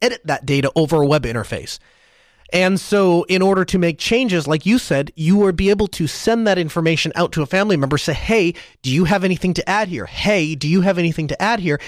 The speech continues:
And that can be coordinated through Facebook, right? Whereas Gramps, I would essentially end up FedExing a laptop and saying, "Hey, could you add anything that you know?" Um, so it's definitely something I'm going to check out. More,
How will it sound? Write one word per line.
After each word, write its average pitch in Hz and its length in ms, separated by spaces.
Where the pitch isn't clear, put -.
And 147 140
that 254 140
can 277 80
be 262 80
coordinated 175 500
through 123 160
Facebook, - 540
right? 123 200
Whereas 175 580
Gramps, 165 380
I 156 60
would 151 100
essentially 156 400
end 139 80
up 131 100
FedExing 151 400
a 131 40
laptop 139 520
and 143 140
saying, 147 160
"Hey, 160 160
could - 220
you 165 160
add 147 240
anything 123 560
that 139 300
you 120 180
know?" 143 320
Um, 156 260
so 196 260
it's 180 200
definitely 285 360
something 208 320
I'm 185 100
going 175 160
to 151 80
check 170 260
out. 165 160
More, 285 600